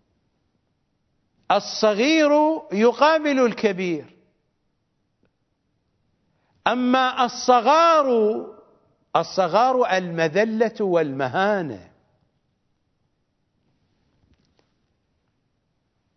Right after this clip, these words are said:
وخسئت العيون، العيون خاسئة، عيونهم خاسئة ذليلة، وعظمتهم مهانة،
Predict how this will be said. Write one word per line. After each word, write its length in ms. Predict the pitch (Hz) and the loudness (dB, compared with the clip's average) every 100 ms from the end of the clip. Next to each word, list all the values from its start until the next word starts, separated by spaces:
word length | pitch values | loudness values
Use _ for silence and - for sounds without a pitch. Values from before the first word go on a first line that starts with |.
| _ _ - | _ _ -4
وخسئت 1120 | 160 214 - - 220 339 - 370 285 294 277 | 2 2 2 -4 0 0 0 -2 0 -2 -2
العيون، 640 | 233 175 190 180 151 101 - - | -2 0 2 2 0 -4 -10 -4
العيون 600 | 151 143 156 202 269 254 | -4 0 0 0 0 -2
خاسئة، 840 | 196 - 262 262 - 220 147 107 - _ _ _ _ _ _ _ _ _ - | -2 0 -2 -2 -8 -6 -4 -6 -10 _ _ _ _ _ _ _ _ _ -4
عيونهم 840 | 143 190 247 285 262 165 190 160 | -2 0 0 0 -2 -2 -4 -6
خاسئة 920 | - - 254 277 - 214 196 156 - - - | -10 -4 -2 -2 -8 -12 -4 -4 -4 -12 -10
ذليلة، 800 | 151 226 269 339 302 226 139 - - _ _ _ _ _ _ _ _ _ _ _ | -2 0 2 0 0 -2 -4 -8 -20 _ _ _ _ _ _ _ _ _ _ _
وعظمتهم 1200 | 143 170 156 175 170 180 220 254 247 202 214 190 175 | -2 0 0 0 0 -2 -2 -2 0 0 0 -2 -2
مهانة، 760 | 160 165 214 202 156 104 | 0 0 0 -2 -6 -12